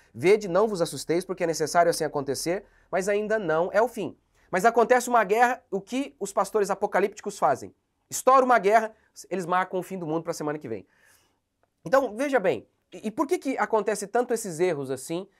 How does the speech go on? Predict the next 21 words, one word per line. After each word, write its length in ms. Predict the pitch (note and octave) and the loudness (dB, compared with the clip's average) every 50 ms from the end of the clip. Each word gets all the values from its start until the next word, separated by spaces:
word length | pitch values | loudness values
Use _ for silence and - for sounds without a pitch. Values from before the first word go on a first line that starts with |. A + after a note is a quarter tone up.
| _ - | _ -6
Eu 80 | D#3+ | 0
sei, 220 | D3+ - B3 A#3 G3 | 4 6 6 6 4
o, 100 | - D#3 | -2 -2
a, 220 | D3 E3 - - | -2 -2 0 0
o 240 | D#3+ D#3 D3 D#3+ E3+ | 0 0 4 2 2
assunto 760 | D3+ - - A3 A#3+ A3+ G#3+ G3 E3+ D#3+ D3+ C#3+ C3+ C3 C3 | 2 2 -2 -4 -4 -2 -2 -2 0 0 0 0 0 -2 -2
escatológico, 760 | C3 - - D#3 C3+ - C3 C3 D3 F3 G#3+ G3 - - _ B2+ | -4 -4 -4 -4 -2 0 0 2 4 4 2 2 -2 -8 _ -12
o 40 | |
tema 200 | - - F3+ F3+ | -4 -4 -2 -2
esca-, 160 | E3+ - - C#3 | -2 -2 -4 -6
da 200 | - B2+ B2 C3+ | -6 -4 -4 -4
escatologia 800 | C3 - C#3 - - C3 A#2+ A2+ G#2 A2 D#3+ G#3+ G#3 C3 - - _ _ _ | -4 -4 -6 -6 -4 -4 -4 -6 -6 -6 -2 -2 -2 -2 -2 -8 _ _ _
é 100 | - F#3+ | -4 -4
difícil, 520 | A3 G3+ F#3+ - G#3 F3+ C3+ - - C#2+ - - _ - - - _ _ _ | -4 -4 -8 -10 -8 -8 -8 -10 -14 -16 -20 -20 _ -20 -20 -20 _ _ _
mas 320 | - D#3 G#3 B3 C4+ B3 C4+ | -2 2 4 4 4 4 2
há 80 | C#4+ | 2
muitos 480 | C#4+ C4+ G#3+ C4 C#4 C#4 D#4 D4+ B3+ D#3 | 4 4 4 2 2 -2 -6 -8 -4 0
erros 360 | E3 F#3 B3+ C#4 A#3 E3+ C3+ | 4 4 4 4 2 -2 -2
aí, 120 | D#3 C3+ C3+ | -2 -2 -2
demais 480 | C3+ G#3+ B3+ - G#3 C4+ D#4 C#4 F3+ | -2 -2 0 2 2 2 2 2 0
até. 340 | F3+ D3+ - D3+ B2 - - | -2 -2 0 -2 -2 -2 -4